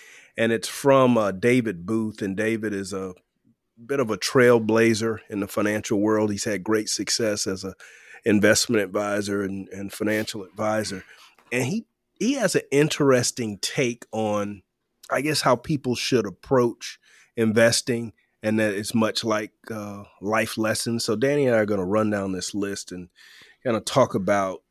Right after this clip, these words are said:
if you're thinking about investing or you're trying to get your head around your current portfolio and, and what happens with that quarter over quarter, year over year. Uh, this is kinda just an interesting take, a different take on it.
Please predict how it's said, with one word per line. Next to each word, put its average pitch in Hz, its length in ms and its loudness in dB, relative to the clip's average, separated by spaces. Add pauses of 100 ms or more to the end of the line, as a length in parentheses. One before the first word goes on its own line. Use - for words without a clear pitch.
(440)
if 117 220 -6
you're 127 220 8
thinking 127 460 4
about 107 320 2
investing 104 720 0
or 92 80 -4
you're 90 100 -8
trying 107 240 -2
to 104 60 -2
get 101 200 -6
your 98 80 -6
head 113 280 2
around 98 580 -4 (440)
your 101 140 -4
current 113 540 0
portfolio 104 1040 -4
and, 92 320 -14
and 95 260 -20 (140)
what 107 320 -8
happens 107 540 -2
with 95 180 -12
that 98 340 -4 (400)
quarter 104 380 2
over 98 160 -8
quarter, 98 420 -4
year 98 240 -6
over 92 180 -8
year. 95 400 -12 (540)
Uh, 98 300 -8 (320)
this 127 320 0
is 117 100 -4
kinda 113 260 -2
just 190 220 0
an 190 80 -2
interesting 117 600 4
take, 110 260 -4
a 107 40 -4
different 101 460 -4
take - 340 -10
on 92 220 -12
it. 90 80 -16